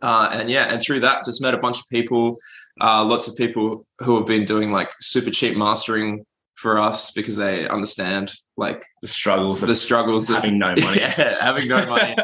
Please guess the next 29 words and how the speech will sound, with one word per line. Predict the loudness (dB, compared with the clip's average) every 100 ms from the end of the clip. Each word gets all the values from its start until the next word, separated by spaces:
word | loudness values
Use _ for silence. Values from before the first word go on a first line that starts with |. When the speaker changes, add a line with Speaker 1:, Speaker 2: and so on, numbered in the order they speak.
| -6
Speaker 2:
<laughs> | -10 -14 -8
Speaker 1:
and | -4
having | -4 -2
six | -2 -2 -4
bands | -2 -2 -2 -2 -4
worth | -4 -6 -6
of, | -8 -10 -16 -4
uh, | 0 2
stuff | 2 0 -4 -4
to | -4
master | -2 -2 -4 -4
and | -6
mix. | -4 -2 0
So, | 0 -4 -10 -20 -20 -20 _ -2
um, | 0 2 0 -6 -10 _ _ _ -20 -20 _ -4
yeah. | 0 0 -2 -10 -18 -20 _ _ _ _ -2
Speaker 2:
A |
Speaker 1:
I |
Speaker 2:
lot | 0
of | 2
Speaker 1:
think | 2
Speaker 2:
phone | 2 0
calls. | -2 -2 -4 -10 -4
Speaker 1:
Yeah. | 0 2 0 -4 -10
Speaker 2:
A |
lot | -8
of | -4
phone | -4 -2
calls. | -4 -6 -8 -12 -16